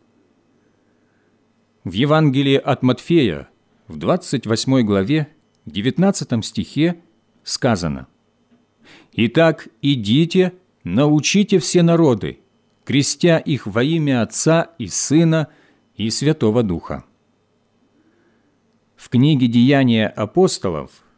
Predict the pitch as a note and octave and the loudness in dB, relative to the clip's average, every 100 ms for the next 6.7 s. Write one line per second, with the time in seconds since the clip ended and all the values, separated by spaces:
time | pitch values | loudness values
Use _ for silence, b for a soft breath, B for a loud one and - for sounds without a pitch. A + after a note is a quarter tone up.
0 | _ _ _ A2+ A2+ - C3+ A#2+ G2 G2+ | _ _ _ -4 -4 0 2 2 2 0
1 | G#2+ D#3+ G#2 _ _ _ - E2 - A#2+ | 2 0 -2 _ _ _ -18 -14 -4 0
2 | E3 - D#3+ B2+ D3+ - C#3 G#2 - G2+ | 0 0 -2 0 -2 2 2 0 -2 -6
3 | - E3+ F#3+ _ _ _ _ _ A2+ A2 | 0 0 0 _ _ _ _ _ -8 -6
4 | D3+ B2 G2+ F#2+ C#2+ B1+ _ _ _ _ | -2 -2 -2 -4 -6 -10 _ _ _ _
5 | _ _ _ _ _ b b b - F#2+ | _ _ _ _ _ b b b -2 -2
6 | - C#3 F3+ E3+ E3+ E3 - | 2 2 2 2 0 0 -2